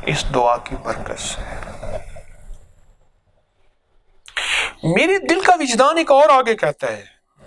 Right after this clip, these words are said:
मेरा अंदर एक और बात कहता है। मुझे अल्लाह के इल्म में से जो इल्म मिला, अल्लाह की अता में से जो अता मिली, वो ये कहती है,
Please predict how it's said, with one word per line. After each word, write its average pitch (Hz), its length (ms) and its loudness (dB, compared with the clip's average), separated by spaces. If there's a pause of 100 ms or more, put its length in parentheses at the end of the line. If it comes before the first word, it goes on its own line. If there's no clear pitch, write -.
(120)
मेरा 185 240 2
अंदर 202 340 2
एक 214 160 -2
और 190 200 4
बात 151 260 2
कहता 113 320 -8
है। 101 160 -14 (200)
मुझे 147 160 2
अल्लाह 190 220 2
के 160 180 -2
इल्म 185 140 -2
में 180 120 -2
से 165 140 -4
जो 135 160 2
इल्म 151 200 -2
मिला, 143 200 2 (1080)
अल्लाह 160 260 2
की 147 180 0
अता 151 260 4
में 165 140 0
से 143 160 -2
जो 135 120 2
अता 135 280 2
मिली, 165 260 -4
वो 131 140 -4
ये 190 180 -2
कहती 123 340 -6
है, 120 200 0